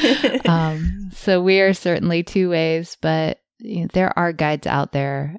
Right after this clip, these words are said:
Speaker 2: and not everybody is ready to take that level of responsibility in their own lives. And I totally know that too. But for those who are ready,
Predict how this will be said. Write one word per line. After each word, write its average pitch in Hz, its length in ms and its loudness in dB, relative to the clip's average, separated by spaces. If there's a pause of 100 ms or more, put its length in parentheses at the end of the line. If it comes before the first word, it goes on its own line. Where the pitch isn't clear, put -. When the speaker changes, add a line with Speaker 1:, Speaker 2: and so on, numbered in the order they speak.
(140)
Speaker 2:
and 180 260 0
not 202 200 2
everybody 165 420 0
is 151 180 -6
ready 151 240 0
to 147 100 -4
take - 260 -8
that - 200 -2
level 143 320 -4
of 139 140 -6
responsibility 139 840 -4
in 139 100 -4
their 139 120 -4
own 139 160 -2
lives. 139 360 -4
And 139 120 -4
I 143 60 -2
totally 139 520 -6 (600)
know 151 220 2
that 151 280 0
too. 135 320 -2
But 143 180 -2
for 160 140 -2
those 156 300 0
who 147 200 -4
are 156 220 0
ready, 208 420 -2